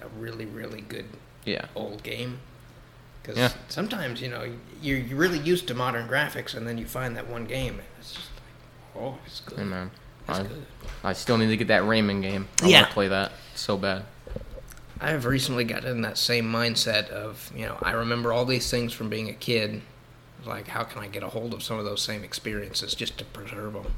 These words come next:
Speaker 2: Yeah.
Speaker 1: So, I've been doing that, too.
Speaker 2: Get 'em laminated on your wall.
Speaker 1: There you go. <laughs>
Speaker 2: That'd be good. That's why I need to get more posters.
Speaker 1: Yeah.
Speaker 2: For walls and stuff.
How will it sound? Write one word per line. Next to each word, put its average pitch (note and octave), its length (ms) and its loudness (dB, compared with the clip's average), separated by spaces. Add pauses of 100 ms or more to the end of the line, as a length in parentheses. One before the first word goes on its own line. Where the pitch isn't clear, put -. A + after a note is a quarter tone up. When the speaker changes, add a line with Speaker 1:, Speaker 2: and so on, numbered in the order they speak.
(180)
Speaker 2:
Yeah. E2 220 4 (580)
Speaker 1:
So, G#2+ 280 -4 (320)
I've A2 100 -8
been G2+ 120 -6
doing G2+ 240 -8
that, G2+ 220 -12
too. G#2+ 180 -6
Speaker 2:
Get A2 140 0
'em G2 220 4
laminated G#2+ 540 6
on A2 140 4
your G2+ 120 2
wall. G2+ 320 0 (280)
Speaker 1:
There B2 160 6
you C#3 180 6
go. A#2 200 2 (420)
<laughs> - 540 -6
Speaker 2:
That'd A#2+ 180 -2
be G2+ 80 -2
good. F#2+ 300 4 (640)
That's - 180 6
why E3+ 100 12
I A2+ 80 10
need D3+ 120 10
to D#3+ 80 4
get C#3 100 8
more A2 140 4
posters. G#2 600 0 (320)
Speaker 1:
Yeah. A2 180 -4 (520)
Speaker 2:
For - 220 -2
walls G2 380 0
and G2 120 -6
stuff. G2 240 -4